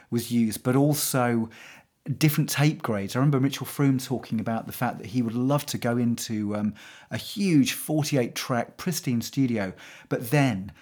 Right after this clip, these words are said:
actually impose a sort of four-track Tascam sound within it. So he'd f-, fuse, um, hi-fi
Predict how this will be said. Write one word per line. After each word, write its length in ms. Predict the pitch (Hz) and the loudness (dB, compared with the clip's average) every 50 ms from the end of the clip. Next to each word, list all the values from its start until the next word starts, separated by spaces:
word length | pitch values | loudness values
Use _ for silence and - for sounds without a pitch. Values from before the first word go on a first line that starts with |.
| - - - _ _ - | -20 -20 -20 _ _ -2
actually 480 | - 143 147 - - - - 117 113 - - | -2 -2 -2 -2 -6 -6 -4 -4 -4 0 0
impose 520 | 123 120 117 - - 143 135 135 120 120 | 0 0 0 0 0 2 2 2 2 0
a 20 | |
sort 200 | 123 - - 123 | -4 -4 -2 -2
of 80 | 117 107 | -2 -4
four-track 720 | - - - - 151 143 135 127 - - 135 120 - - - | -6 -6 0 2 4 4 4 4 2 -2 -2 -2 -4 -6 -8
Tascam 760 | - - - 143 127 - - - - 123 113 104 101 101 98 80 - _ _ _ _ _ _ _ _ _ _ _ _ _ _ _ - - | -6 -2 -2 -2 -2 -2 -4 -4 -4 -2 -2 -2 -2 -4 -4 -6 -12 _ _ _ _ _ _ _ _ _ _ _ _ _ _ _ -12 -6
sound 580 | - - - - 156 135 131 127 123 123 110 | -4 -2 2 4 4 6 6 4 4 2 2
within 340 | 110 131 135 123 151 156 156 | 4 4 4 6 6 6 4
it. 240 | 123 98 90 - - | 4 0 -2 -6 -6
So 140 | - - 131 | -2 0 0
he'd 280 | 113 123 127 139 - - - - - - - - - | 2 2 2 0 0 -4 -12 -18 -18 -18 -20 -18 -12
f-, 60 | - | -10
fuse, 1200 | - - - 196 - - 151 147 147 156 160 180 180 165 143 117 101 98 92 - - - - - - - - - _ - - | -10 -8 -8 -8 -6 -2 0 2 2 4 4 6 6 4 4 2 0 -2 -6 -8 -10 -10 -10 -12 -16 -20 -20 -20 _ -2 2
um, 380 | 127 123 120 117 117 117 113 - - - - _ _ _ _ _ _ - | 4 4 4 4 4 2 0 -4 -10 -20 -20 _ _ _ _ _ _ -10
hi-fi 680 | - - 143 151 151 147 143 147 - 135 123 123 123 | -4 2 4 6 6 6 6 4 4 4 4 4 4